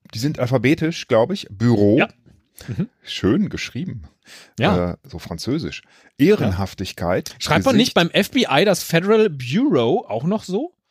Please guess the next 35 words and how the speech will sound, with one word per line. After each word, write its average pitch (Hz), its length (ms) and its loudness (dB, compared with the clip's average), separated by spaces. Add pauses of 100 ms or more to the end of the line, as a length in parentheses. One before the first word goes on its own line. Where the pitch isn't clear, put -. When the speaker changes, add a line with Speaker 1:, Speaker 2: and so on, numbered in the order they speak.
(320)
Speaker 1:
Naja, 104 300 4
das 104 100 2
ist - 60 -4
Speaker 2:
Investigation? 104 420 0
Speaker 1:
ja - 80 -2
Englisch. 127 480 0
Also, 92 500 2
Speaker 2:
Ja, 123 80 2
ja. 165 160 2 (240)
Speaker 1:
ich - 100 -8
mein, 95 360 2 (280)
äh, 90 260 -2 (100)
Speaker 2:
<laughs> - 1160 -10 (320)
Speaker 1:
Ah, 110 160 4
ist 98 160 -4
das 104 140 -2
ein 107 60 2
Hinweis 113 380 2
schon? 85 260 -6
Okay. - 300 -2 (180)
Speaker 2:
Nein, 196 180 2
ist 180 120 0
kein 151 100 2
Hinweis. 113 340 -4 (160)
Speaker 1:
Ach 127 160 2
so, 101 340 0
weil 92 220 4 (120)
im 98 140 -4
Deutschen 117 380 2
schreibt - 260 -2
man's 113 180 -2
eigentlich 101 300 -8
nicht 117 180 -8
so, 85 280 -4
aber, 85 320 2